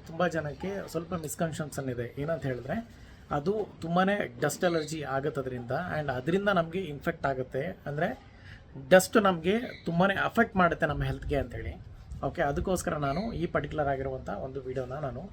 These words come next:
ಮಾಡ್ತಾ ಇದ್ದೀನಿ. ಓಕೆನಾ? So ಈ ಯೂಶುವಲ್ ಆಗಿ ಡಸ್ಟ್ ಅನ್ನೋ ಕಾನ್ಸೆಪ್ಟು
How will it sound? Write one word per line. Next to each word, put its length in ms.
ಮಾಡ್ತಾ 260
ಇದ್ದೀನಿ. 200
ಓಕೆನಾ? 240
So 140
ಈ 180
ಯೂಶುವಲ್ 320
ಆಗಿ 420
ಡಸ್ಟ್ 240
ಅನ್ನೋ 160
ಕಾನ್ಸೆಪ್ಟು 580